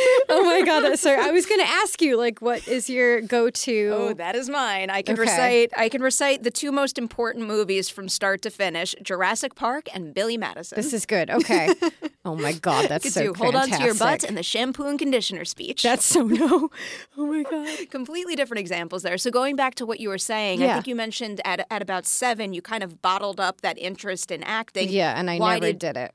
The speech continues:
Speaker 2: why did you do that? And then what kind of, you know, uncorked the bottle, I guess?
Speaker 1: So I think, like, when you are a member of a marginalized group,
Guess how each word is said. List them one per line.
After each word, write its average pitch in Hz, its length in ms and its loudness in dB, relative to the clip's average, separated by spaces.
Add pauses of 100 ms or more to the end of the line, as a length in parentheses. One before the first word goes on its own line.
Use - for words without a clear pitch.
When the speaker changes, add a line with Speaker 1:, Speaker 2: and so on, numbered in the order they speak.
Speaker 2:
why 220 200 2
did 226 160 0
you 214 100 -6
do 226 220 -4
that? 214 200 0
And 208 180 -4
then 196 220 -4
what 190 440 -4
kind 208 240 -6
of, 180 240 -6
you 190 80 -8
know, 165 220 -8 (100)
uncorked 190 600 -6
the 185 80 -6
bottle, 170 340 0
I - 120 -8
guess? - 440 -6 (240)
Speaker 1:
So 233 540 2
I 220 160 -2
think, 285 560 -4
like, 440 180 -4
when 220 380 -2
you 269 280 -2
are 185 520 0 (120)
a 190 120 -4
member 180 640 -2
of 180 180 -6
a 175 120 -4
marginalized 160 1120 -8
group, - 480 -14